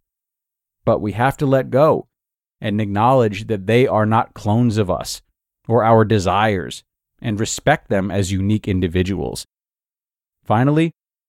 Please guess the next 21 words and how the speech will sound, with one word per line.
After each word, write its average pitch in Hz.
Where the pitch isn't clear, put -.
if 110
we 120
are 117
plagued 120
with 107
guilt, 98
we 107
must 127
learn 113
to 107
apologize 95
and 104
let 117
go 127
of 110
the 90
past. 64
And 104
in 104
doing 202
so, 95